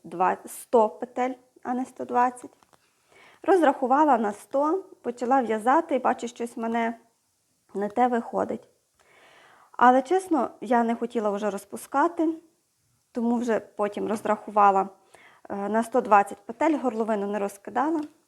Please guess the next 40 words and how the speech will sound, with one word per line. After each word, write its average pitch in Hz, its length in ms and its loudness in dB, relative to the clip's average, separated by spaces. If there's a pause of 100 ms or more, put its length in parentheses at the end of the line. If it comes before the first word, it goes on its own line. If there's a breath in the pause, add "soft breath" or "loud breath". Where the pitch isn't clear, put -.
(920 soft breath)
резиночку, 233 800 -2
і 285 220 0
вже 262 180 -4
так 240 300 -4
почала 220 360 -4
в'язати. 196 500 -4
Трішки 262 480 -4
він 240 200 -2
мені, 214 200 -4
звісно, 214 380 -8
завеликий, 226 600 0
тому 208 200 -8
що 220 180 -14
мало 196 200 -2
бути 202 240 -12
сто - 200 -6
петель. 285 340 -4
Чому 214 240 -10
я 208 80 -2
набрала 196 400 0
сто - 160 -12
двадцять 220 400 -2
машинально? 247 680 0 (520 loud breath)
Напевно, 226 300 -2
тому 226 220 -6
що 226 160 -6
було 214 140 -2
попереднє 269 560 0
сто 339 200 -6
двадцять. 285 540 -4 (720 loud breath)
Ну, 302 180 0
але 277 200 4
вже 233 180 0
як 226 200 -4
є. 208 180 -4
І 294 100 0
ось 269 260 0
такий, 226 540 -10 (180)
е, 208 140 -6
частина 220 580 -4